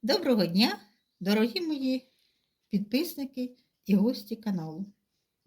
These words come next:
Хочу сьогодні з вами поділитися рецептом торта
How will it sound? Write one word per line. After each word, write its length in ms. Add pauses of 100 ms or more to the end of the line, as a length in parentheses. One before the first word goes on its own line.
(920)
Хочу 320
сьогодні 400
з 100
вами 180
поділитися 640 (460)
рецептом 760 (880)
торта 520